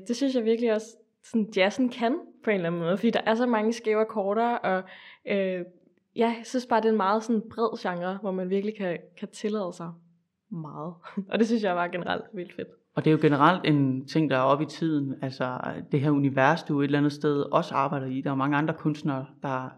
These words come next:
Speaker 2: der gør det, øh, på samme måde. Og det leder mig jo egentlig videre til det næste spørgsmål,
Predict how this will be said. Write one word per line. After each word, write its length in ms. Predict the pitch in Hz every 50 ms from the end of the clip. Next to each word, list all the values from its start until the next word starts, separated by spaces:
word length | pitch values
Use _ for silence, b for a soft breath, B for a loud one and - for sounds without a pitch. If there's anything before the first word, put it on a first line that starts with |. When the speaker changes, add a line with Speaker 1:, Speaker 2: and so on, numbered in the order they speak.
| - -
Speaker 2:
der 60 | - -
gør 180 | - 143 143
det, 220 | 143 151 147 143 -
øh, 200 | - 139 135 131
på 120 | 135 - -
samme 240 | - - 139 147 160
måde. 240 | 147 135 143 151 -
Og 100 | 160 -
det 80 | 170
leder 180 | 170 175 196 208
mig 80 | 185 165
jo 100 | 151 156
egentlig 360 | 165 170 160 151 151 143 147 -
videre 200 | 156 160 175 180
til 140 | 180 - 170
det 80 | 160 160
næste 260 | 165 185 185 - 160
spørgsmål, 640 | - - - 143 151 - - 160 143 139 131 139